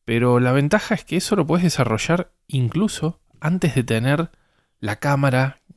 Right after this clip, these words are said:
que tanto querés. Incluso hoy, si estás escuchando esto y no tenés una cámara, con ese celular que tenés y con el que estás escuchando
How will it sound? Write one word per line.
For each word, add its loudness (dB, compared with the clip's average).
que -10
tanto -2
querés. -4
Incluso 0
hoy, 2
si -6
estás -6
escuchando 0
esto -2
y -12
no 2
tenés 0
una -4
cámara, -2
con -2
ese -2
celular 0
que -10
tenés -2
y -12
con -8
el -8
que -20
estás -8
escuchando 0